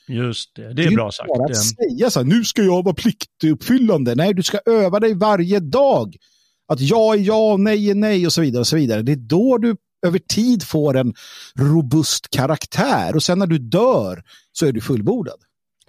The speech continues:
Speaker 1: Ja, men det är ju jäkligt bra sagt. Där, där har vi verkligen någonting. Och det är någonting som,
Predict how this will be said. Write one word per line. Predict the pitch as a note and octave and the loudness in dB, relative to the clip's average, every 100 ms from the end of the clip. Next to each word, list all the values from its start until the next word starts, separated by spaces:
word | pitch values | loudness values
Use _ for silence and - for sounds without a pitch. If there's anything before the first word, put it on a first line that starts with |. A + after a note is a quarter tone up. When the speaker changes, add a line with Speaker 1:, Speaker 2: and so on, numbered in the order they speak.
| _ _ | _ _
Speaker 1:
Ja, | A#2+ | -4
men | C3+ | -2
det | D3 | 0
är | |
ju | A#2 G#2+ | 0 -2
jäkligt | G2+ - A2 | -6 -8 -10
bra | G#2+ G2 | -8 -10
sagt. | - - | -12 -4
Där, | D#3+ E3 E3 | -2 0 0
där | E3+ F#3 | 0 0
har | E3 | -2
vi | C#3+ | -2
verkligen | C#3 C#3 A#2+ | -4 -4 -6
någonting. | G2 G2+ A2+ | -8 -8 -10
Och | B2+ | -4
det | D#3 | -2
är | F3+ | 0
någonting | D#3 C3+ C#3 | -2 -2 -6
som, | - C3+ | -4 -6